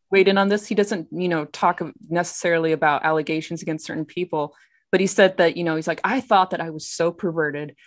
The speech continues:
I was so dirty. I had, like, this, you know, like, I was just, like, this sick person, like, you know,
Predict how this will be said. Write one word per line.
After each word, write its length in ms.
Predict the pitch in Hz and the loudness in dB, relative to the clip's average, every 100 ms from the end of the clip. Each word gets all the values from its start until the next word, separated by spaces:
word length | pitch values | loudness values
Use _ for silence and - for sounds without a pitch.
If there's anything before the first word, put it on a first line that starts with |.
| _ - | _ 2
I 100 | 180 | 4
was 140 | 185 | 4
so 220 | - 202 | 4 4
dirty. 420 | 180 180 160 147 | 6 4 2 0
I 40 | 156 | -2
had, 160 | 160 | -2
like, 160 | 147 147 | -4 -2
this, 200 | 151 151 | -4 -2
you 100 | 165 | -6
know, 220 | 151 143 | -6 -2
like, 200 | 160 151 | 0 2
I 100 | 180 | 2
was 140 | 190 170 | 2 0
just, 160 | 156 | -6
like, 160 | 156 147 | -6 -4
this 200 | 151 - | -6 -6
sick 380 | - 226 208 - | 0 0 0 -2
person, 460 | 196 185 196 180 | -2 -2 -4 -4
like, 320 | 160 147 143 _ _ _ - | -2 -2 -4 _ _ _ -2
you 80 | |
know, 280 | 175 156 156 | 2 2 0